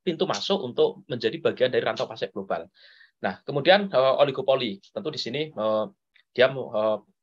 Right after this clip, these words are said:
hanya mengandalkan produk-produk dari luar. Nah, kondisi perkembangan teknologi pertahanan yang begitu luas, kemudian juga bagaimana strategi yang mesti diambil dari begitu, eh, banyak strategi, ini mendorong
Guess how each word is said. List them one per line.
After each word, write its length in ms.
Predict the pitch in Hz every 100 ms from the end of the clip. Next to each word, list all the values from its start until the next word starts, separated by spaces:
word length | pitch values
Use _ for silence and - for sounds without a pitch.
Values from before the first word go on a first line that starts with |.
| -
hanya 480 | 104 110 127 127 127 _ _ -
mengandalkan 560 | 117 117 110 113 123 104
produk-produk 360 | 101 98 113 107
dari 80 | 101
luar. 240 | 95 90 - - - - -
Nah, 220 | 123 101 _ _ _ _ _ _
kondisi 800 | 175 160 151 202 208 269 262 247 _ _ -
perkembangan 640 | 185 180 151 147 151 151
teknologi 400 | 147 151 135 139
pertahanan 400 | - - 135 127
yang 140 | 117 113
begitu 320 | 127 165 202
luas, 400 | - 90 - - _ _ -
kemudian 560 | 147 147 143 147 156 156
juga 480 | 135 127 139 131 127
bagaimana 400 | - 117 139 190
strategi 400 | 190 143 156 156
yang 160 | 135 123
mesti 240 | 117 131
diambil 480 | 131 123 107 98 - _ -
dari 160 | 117
begitu, 400 | - 139 170 165 -
eh, 120 | 120 117
banyak 240 | 113 -
strategi, 560 | - 113 - 101 95 - - -
ini 160 | 165 202
mendorong 680 | 220 196 139 110 104 131 185